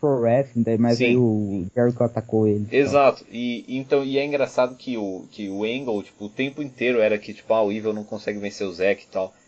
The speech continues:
Speaker 2: Mas, tipo, se você vê, é, o Zack realmente tinha pinado o Evil várias vezes em tag matches.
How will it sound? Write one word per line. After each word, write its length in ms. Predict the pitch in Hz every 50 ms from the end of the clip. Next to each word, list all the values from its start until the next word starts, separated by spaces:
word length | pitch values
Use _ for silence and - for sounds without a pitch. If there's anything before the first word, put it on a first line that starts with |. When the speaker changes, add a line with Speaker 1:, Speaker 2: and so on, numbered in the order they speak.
| _ _ _ _ _ -
Speaker 2:
Mas, 240 | 123 127 127 123 123
tipo, 180 | - 117 - 135
se 140 | - 156 151
você 320 | 156 165 - - 180 185
vê, 520 | 170 135 117 113 135 151 160 160 135 - _ _ _ -
é, 500 | - 101 104 104 101 98 98 95 95 - -
o 120 | - 135 120
Zack 300 | - - 135 143 139 143
realmente 420 | 143 143 151 151 156 147 - -
tinha 160 | - - 139
pinado 500 | 131 - - 127 113 113 117 120 113 110
o 40 | 113
Evil 260 | 117 113 117 113 101 -
várias 340 | - 117 120 135 147 131 110
vezes 360 | 95 98 107 110 104 95 92
em 80 | 98 95
tag 280 | - - 95 95 90 90
matches. 460 | 87 87 85 - - - - -